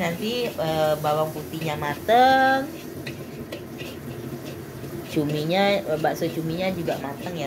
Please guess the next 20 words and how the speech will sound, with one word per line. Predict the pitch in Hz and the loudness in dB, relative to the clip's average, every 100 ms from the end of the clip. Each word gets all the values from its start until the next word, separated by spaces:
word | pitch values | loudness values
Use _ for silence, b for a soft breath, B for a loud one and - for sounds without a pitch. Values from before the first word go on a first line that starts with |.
| 135 | -6
teman-teman. | 143 143 147 175 190 | -8 -6 -6 -6 -6
Fungsinya | - 160 160 170 | -6 -6 -2 -2
biar, | 165 147 139 139 139 139 139 139 147 - - - | 0 0 2 2 0 -2 -4 -4 -8 -8 -10 -8
eh, | - 143 143 | -6 -4 -2
lebih | 143 156 131 | -2 -2 -2
enak | 151 147 | -2 -2
aja | 139 175 185 151 | -2 2 2 2
kalau | 147 147 | 0 0
bakso | 131 127 143 | -2 -4 -8
cuminya | - 139 147 147 | -6 -6 -4 -4
ini | - 226 - | -4 -4 -2
digoreng | 175 196 190 147 147 156 156 | 0 0 0 0 0 0 -4
terlebih | 139 151 123 143 | -6 -6 -6 -4
dahulu | 139 151 139 | -4 0 0
atau | 147 160 | 0 -2
ditumis | 165 - 147 165 | -2 -6 -6 -4
seperti | 170 147 147 147 123 | -4 -6 -6 -6 -8
ini | 147 - | -6 -6
terlebih | 139 135 139 | -6 -6 -4
dahulu. | 135 131 131 | -4 -4 -6